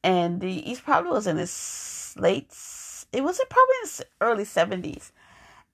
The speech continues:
and he was just looking at this lady that was, like,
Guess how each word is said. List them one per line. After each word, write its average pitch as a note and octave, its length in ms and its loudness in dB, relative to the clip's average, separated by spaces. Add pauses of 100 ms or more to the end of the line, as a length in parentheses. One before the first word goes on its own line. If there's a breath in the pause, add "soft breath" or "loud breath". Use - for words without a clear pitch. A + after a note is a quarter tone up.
and G#3+ 600 8 (140)
he E4+ 260 -4
was F#4 220 -8
just - 480 -6 (240)
looking A#3 480 -2
at - 160 -6
this - 240 -12
lady G3 380 0
that F3 160 4
was, F3+ 180 0
like, - 280 2